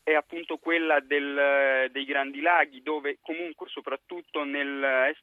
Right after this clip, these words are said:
congolese sono presenti grandi, eh, riserve di minerali e negli anni passati il Burundi è stato tra i paesi che hanno, eh, approfittato del saccheggio vero e proprio delle risorse congolesi,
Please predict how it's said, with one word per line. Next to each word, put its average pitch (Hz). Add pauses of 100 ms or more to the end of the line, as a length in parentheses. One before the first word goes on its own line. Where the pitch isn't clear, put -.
congolese 156
sono 139
presenti 143
grandi, 147 (300)
eh, 143
riserve 139
di 135
minerali 143
e 147
negli 143
anni 147
passati 160
il 139
Burundi 147
è 139
stato 151
tra 139
i 139
paesi 151
che -
hanno, 143 (400)
eh, 143
approfittato 156
del 131 (120)
saccheggio 143
vero 135
e 127
proprio 147
delle 135
risorse 147
congolesi, 143